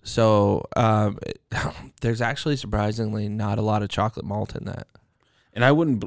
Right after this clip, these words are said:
Speaker 2: I wouldn't think so. I think that the, the, uh, the cereal kinda carries it, but the chocolate malt does. I mean, it has a lot of body, and so it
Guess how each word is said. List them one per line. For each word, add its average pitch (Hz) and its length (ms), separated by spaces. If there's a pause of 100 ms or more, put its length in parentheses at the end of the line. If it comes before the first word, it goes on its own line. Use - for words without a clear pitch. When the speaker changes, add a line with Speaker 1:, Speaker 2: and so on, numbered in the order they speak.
Speaker 2:
I 117 100
wouldn't 123 260
think 113 180
so. 87 420
I 104 80
think 110 220
that 107 100
the, 90 160
the, 101 240
uh, 92 160
the 95 80
cereal 110 320
kinda 107 180
carries 110 360
it, 104 140
but 104 240 (680)
the 139 100
chocolate 113 340
malt 101 260
does. 101 260
I - 20
mean, 101 280 (580)
it 110 40
has 110 160
a 104 60
lot 98 160
of 92 80
body, 92 400 (360)
and 104 200
so 104 340
it 101 360